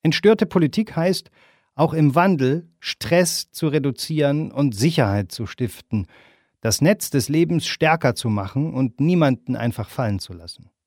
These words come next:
Wenn Menschen um ihre Existenz fürchten, steigt der Stress. Das ist der ideale Nährboden für Störung. Wir erreichen nichts, wenn wir drohen, abschaffen und wegnehmen, ohne echte Alternativen zu bieten.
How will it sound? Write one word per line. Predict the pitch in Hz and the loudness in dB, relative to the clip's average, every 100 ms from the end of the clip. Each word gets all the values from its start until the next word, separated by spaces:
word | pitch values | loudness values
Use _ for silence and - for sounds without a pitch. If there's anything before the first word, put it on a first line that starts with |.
| _ _ _ _ _ | _ _ _ _ _
Wenn | 139 143 | 4 6
Menschen | 165 202 - | 6 6 4
um | 156 | 4
ihre | 143 131 | 4 4
Existenz | 127 - 107 165 185 - | 2 0 0 2 2 -2
fürchten, | - 123 117 - - 120 | 0 0 0 -2 -2 -2
steigt | - 117 - | -2 -4 -4
der | 101 | -8
Stress. | - 95 - - _ _ _ _ | -8 -16 -16 -18 _ _ _ _
Das | - 156 - | -2 -2 0
ist | 139 - | -4 0
der | 143 - | 0 2
ideale | 190 165 151 143 139 | 2 6 6 6 6
Nährboden | 127 135 107 127 120 110 | 6 4 4 2 2 0
für | - 113 | -2 -4
Störung. | - 117 95 - _ _ _ _ _ _ - | -2 -2 -2 -8 _ _ _ _ _ _ -4
Wir | 156 170 | 2 2
erreichen | 139 143 156 170 - 170 | 4 2 2 2 2 2
nichts, | 190 151 - - - | 4 2 -2 -16 -6
wenn | 131 135 123 | 0 2 4
wir | 117 | 2
drohen, | 120 127 160 160 151 151 | 2 6 8 8 6 4
abschaffen | 139 - - 131 120 - 110 110 | 0 -2 0 0 0 0 0 0
und | 107 92 | -2 -2
wegnehmen, | 135 196 - 113 117 117 117 104 - _ _ | 2 2 2 2 4 4 4 0 -10 _ _
ohne | 170 180 170 139 | 4 6 6 4
echte | 147 147 - 123 | 4 0 0 0
Alternativen | 127 123 113 110 180 160 120 | 0 2 0 0 0 2 0
zu | - 90 | -2 -10
bieten. | 101 - - | -12 -20 -20